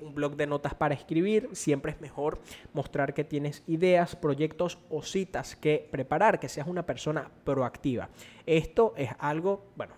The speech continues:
ya creo que es lógico o es obvio, pero, eh, los jefes siempre toman más en cuenta aquellas personas que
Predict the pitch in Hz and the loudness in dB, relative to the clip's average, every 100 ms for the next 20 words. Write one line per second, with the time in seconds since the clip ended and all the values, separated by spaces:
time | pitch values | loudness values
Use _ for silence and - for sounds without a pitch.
0 | 151 123 123 131 147 143 147 143 - - | -12 -8 -8 -4 -2 0 -2 -4 -10 -20
1 | - 139 139 127 - - 165 160 151 170 | -14 -6 -6 -6 -10 -10 2 4 4 0
2 | - 180 - - 135 120 - 180 175 185 | -2 -2 -2 0 0 0 -2 2 4 6
3 | 202 - - - - 156 185 180 - - | 4 2 -18 -6 4 6 6 4 -2 -8
4 | - 135 131 - 139 - - 147 175 165 | -2 0 0 0 -2 -2 -4 -4 -4 -4
5 | 165 135 156 - 151 156 156 165 - 160 | -4 -2 -2 0 0 0 0 -4 -4 -4
6 | 156 156 160 151 135 139 - 135 - 151 | 0 0 0 -4 -4 -2 -2 -4 -4 -8
7 | 143 - 185 | -10 -8 -8